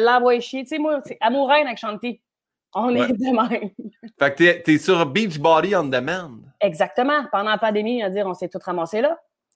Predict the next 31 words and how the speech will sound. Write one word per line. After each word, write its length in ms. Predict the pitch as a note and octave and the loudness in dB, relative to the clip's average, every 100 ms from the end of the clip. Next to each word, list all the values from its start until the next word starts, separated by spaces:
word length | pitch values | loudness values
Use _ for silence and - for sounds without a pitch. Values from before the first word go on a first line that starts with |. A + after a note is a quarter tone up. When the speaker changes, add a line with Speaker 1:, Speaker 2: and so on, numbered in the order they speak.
| - | -6
Speaker 1:
Il 80 | F3 | 0
y 20 | |
a 40 | F#3+ | 2
Speaker 2:
Est-ce 100 | G#3 | 4
Speaker 1:
Maison 60 | A3+ | 2
Speaker 2:
que 60 | |
Speaker 1:
de 40 | G#3+ | 2
fuite 140 | D#4+ D4 | 0 0
aussi 320 | B3+ - C#4+ | 0 0 2
de 340 | A#3 A3 G#3 | 4 6 6
José 180 | G#3 A3 | 4 2
Lavigueur. 520 | A3+ G#3 A3 A3+ A#3+ - _ _ _ _ _ | 2 4 4 2 0 -12 _ _ _ _ _
J'avais 180 | F#3+ F3 | -6 -4
fait 180 | F#3 A#3 | -4 -4
à 60 | A3 | -4
sucré 200 | - A3+ | -4 -2
salé, 200 | G#3 A3+ | 0 0
puis 60 | |
elle 60 | G#3 | 0
m'en 80 | G3 | 2
avait 120 | F#3 | 2
parlé. 320 | F#3+ E3 F#3+ | 2 0 0
J'avais 160 | G3 E3 | -2 -2
fait 140 | F#3+ F3+ | -4 -4
une 100 | F3 | -6
coupe 140 | F3+ | -2
d'affaires, 400 | E3+ E3 F3+ F#3 | -2 0 0 0
elle 60 | D#3+ | 0
est 40 | D#3+ | 0
bien 80 | |
correcte. 300 | D#3+ D3+ F3+ | 0 -2 -4